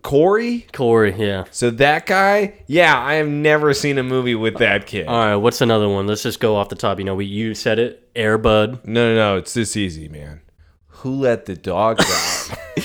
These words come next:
Speaker 2: Yeah, See Spot Run.
Speaker 1: Oh.
Speaker 2: Remember that one?
Speaker 1: No.
Speaker 2: David Arquette.
Speaker 1: Yeah, I'm not watching that. <laughs> Which
Speaker 2: Uh,
Speaker 1: other?
Speaker 2: My Dog Skip.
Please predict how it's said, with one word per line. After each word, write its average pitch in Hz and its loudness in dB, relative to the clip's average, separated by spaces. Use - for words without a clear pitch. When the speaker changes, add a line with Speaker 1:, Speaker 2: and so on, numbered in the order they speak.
Speaker 2:
Yeah, 117 0
See - 0
Spot 123 2
Run. 127 2
Speaker 1:
Oh. 95 -4
Speaker 2:
Remember 110 2
that 110 4
one? 185 2
Speaker 1:
No. 101 -6
Speaker 2:
David 160 0
Arquette. 156 0
Speaker 1:
Yeah, 110 -2
I'm 107 -6
not 107 -2
watching 98 -6
that. - -20
<laughs> - -14
Which 156 -2
Speaker 2:
Uh, - 2
Speaker 1:
other? 143 4
Speaker 2:
My 131 4
Dog 123 6
Skip. - 0